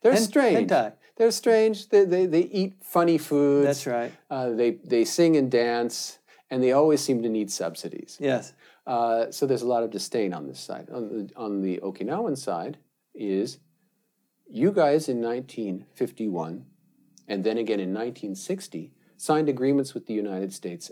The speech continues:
Speaker 1: about bases in Japan. In Japan.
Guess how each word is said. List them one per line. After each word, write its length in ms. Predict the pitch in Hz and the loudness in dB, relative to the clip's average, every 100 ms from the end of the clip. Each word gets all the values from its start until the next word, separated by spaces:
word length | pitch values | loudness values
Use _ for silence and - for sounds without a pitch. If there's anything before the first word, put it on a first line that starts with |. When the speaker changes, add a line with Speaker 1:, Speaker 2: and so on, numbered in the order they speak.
| - | -14
Speaker 1:
about 380 | 98 92 87 92 | -10 -10 -10 -4
bases 560 | 98 107 - 117 107 - | -2 -2 -4 -4 -6 -10
in 280 | 98 95 92 | -6 -6 -6
Japan. 520 | 95 - - 80 - _ _ _ _ _ _ - | -8 -12 -14 -14 -16 _ _ _ _ _ _ 2
In 280 | 175 175 151 | 2 2 0
Japan. 680 | 156 156 - 170 131 76 | -2 -2 2 2 2 -2